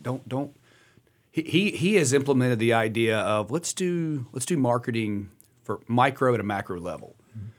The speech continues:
And so instead of going out and finding an influencer that has a hundred, has a million followers and might only, and, and you might only be in seven of the geographies where they're strong in,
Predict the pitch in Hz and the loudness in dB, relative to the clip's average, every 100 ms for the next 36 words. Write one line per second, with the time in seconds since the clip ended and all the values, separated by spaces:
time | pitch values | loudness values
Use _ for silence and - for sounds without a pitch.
0 | - 123 - 143 131 - 165 185 135 151 | -4 0 4 4 4 2 4 4 2 2
1 | 143 131 110 101 - 123 120 117 107 113 | 2 2 0 -4 -2 0 2 0 -2 -2
2 | 117 107 95 85 - 92 87 90 87 - | -4 -6 -6 -6 -8 -8 -8 -8 -8 -6
3 | 113 98 87 123 117 - 110 110 104 123 | -6 -6 -6 -6 -6 -6 -6 -4 -2 0
4 | 135 123 110 110 95 76 57 - - - | 2 0 -2 -4 -4 -6 -10 -10 -12 -16
5 | _ _ 110 113 123 127 110 123 117 117 | _ _ -4 0 2 0 -2 -4 -4 -6
6 | 113 117 110 104 110 165 156 139 135 127 | -6 -6 -6 -6 -2 2 4 4 2 0
7 | 117 123 117 113 101 95 _ - - 151 | 0 0 0 0 -2 -8 _ -2 2 4
8 | 131 113 107 107 104 98 113 107 98 104 | 4 2 -2 -2 -6 -2 0 0 -2 -6
9 | 104 107 104 101 - 120 110 104 80 71 | -6 -6 -6 -6 -4 -2 -2 -2 -8 -14